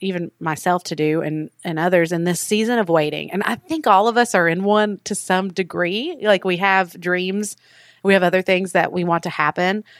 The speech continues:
but they're not happening yet. And we build up this pain or bitterness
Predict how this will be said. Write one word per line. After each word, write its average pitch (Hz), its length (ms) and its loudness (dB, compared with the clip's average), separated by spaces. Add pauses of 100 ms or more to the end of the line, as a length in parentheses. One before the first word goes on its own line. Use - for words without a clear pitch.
(340)
but 190 140 2
they're 180 120 4
not 165 180 0
happening 165 440 -2
yet. 160 360 0
And 165 200 -2
we 165 440 -2 (400)
build 180 240 2
up 170 220 4
this 156 360 -4
pain 160 360 -2
or 143 100 -2
bitterness 156 680 -4